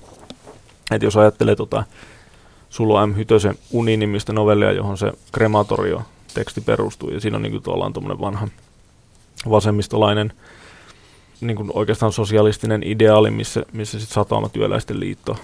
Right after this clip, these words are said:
tehokkaalla lakkoaseellaan alkaa toteuttaa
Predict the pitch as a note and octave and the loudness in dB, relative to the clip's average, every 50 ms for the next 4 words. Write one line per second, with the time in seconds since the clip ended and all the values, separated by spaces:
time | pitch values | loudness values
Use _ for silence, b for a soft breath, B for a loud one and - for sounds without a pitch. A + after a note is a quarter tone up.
0 | B B B B B B B B _ - A#2 A2 A2 - - A2 A2 G2+ F#2 F#2 | B B B B B B B B _ 0 0 0 0 0 0 2 2 4 2 2
1 | - - _ - G#2 G2+ G2 - - - F2 - - - - A2 B B B B | 0 -2 _ -8 -8 -8 -6 -6 -6 -6 -4 -4 -6 -6 -6 -10 B B B B
2 | - - - - - G2+ - - F#2 - - E2+ - - _ - - A2 | -12 -10 -8 -6 -4 -6 -4 -6 -6 -6 -4 -6 -6 -6 _ -6 -6 -6